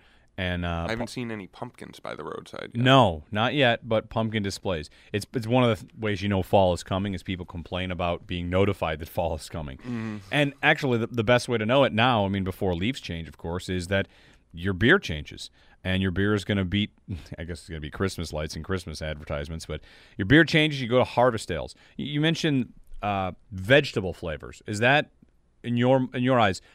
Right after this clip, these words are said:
Speaker 1: the consistent, uh,
Speaker 2: The diff-,
Speaker 1: characteristic of a
Speaker 2: characteristic
Speaker 1: fall
Speaker 2: of,
Speaker 1: flavor?
Speaker 2: or, well, of a wet hop beer versus a,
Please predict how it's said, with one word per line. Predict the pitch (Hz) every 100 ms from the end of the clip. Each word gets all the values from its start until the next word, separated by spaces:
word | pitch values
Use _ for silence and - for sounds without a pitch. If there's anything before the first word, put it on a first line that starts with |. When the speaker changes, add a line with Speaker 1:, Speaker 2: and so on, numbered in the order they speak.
| -
Speaker 1:
the | 104
consistent, | 117 104 - 127 - 131 123 - _ _ _ -
uh, | 95 92 90 87 82 -
Speaker 2:
The | 127
diff-, |
Speaker 1:
characteristic | 139 139 - 104 123 - 147
of | 127
a | 104
Speaker 2:
characteristic | 123
Speaker 1:
fall | 117 117
Speaker 2:
of, |
Speaker 1:
flavor? | 120 113 123 139
Speaker 2:
or, | 95 123 139
well, | 160 180 175
of | 117
a |
wet | 117 123 -
hop | 120 - 101
beer | 107 107
versus | 104 98 - 101 95 -
a, | 95 95